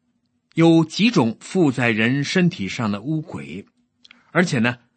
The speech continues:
能够控制人体的行动机能。耶稣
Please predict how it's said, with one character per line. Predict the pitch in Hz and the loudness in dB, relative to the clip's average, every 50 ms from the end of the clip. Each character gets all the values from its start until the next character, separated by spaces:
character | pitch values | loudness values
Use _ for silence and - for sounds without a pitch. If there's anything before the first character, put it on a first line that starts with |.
| _ _ _ - | _ _ _ -4
能 | - 120 143 170 196 196 | 0 2 2 2 2 2
够 | 214 202 165 | 2 0 -2
控 | - - - - 302 269 208 160 | -2 -4 -2 2 2 4 4 2
制 | - - 123 107 | 2 0 -2 -2
人 | 98 110 127 160 165 | 0 0 2 2 0
体 | - - 101 | 0 -2 -6
的 | 85 92 98 92 90 87 85 87 | -6 -4 -4 -4 -4 -6 -8 -10
行 | - - - - 110 117 147 | -14 -12 -8 -4 -4 -2 -2
动 | 151 175 131 101 85 | -2 -2 -2 -4 -4
机 | - - - 147 139 | -6 -6 -4 -2 0
能。 | 127 95 87 101 - _ _ _ _ _ _ _ _ _ _ _ _ _ _ _ _ _ _ _ _ _ _ _ _ - | 0 -2 -4 -6 -10 _ _ _ _ _ _ _ _ _ _ _ _ _ _ _ _ _ _ _ _ _ _ _ _ 0
耶 | 175 202 202 | 2 2 2
稣 | 185 - 220 208 - | 2 0 -2 -2 -2